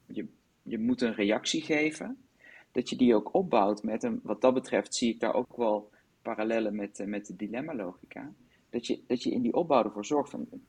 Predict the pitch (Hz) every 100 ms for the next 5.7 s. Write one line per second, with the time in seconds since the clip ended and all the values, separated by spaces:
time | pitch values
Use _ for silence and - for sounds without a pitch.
0 | - _ _ _ _ _ _ - 160 156
1 | 131 110 104 175 - - _ _ _ _
2 | _ 107 - 117 110 101 117 123 131 175
3 | - _ _ _ _ _ _ _ _ _
4 | _ _ _ _ _ _ _ 147 - 135
5 | 123 117 104 127 185 254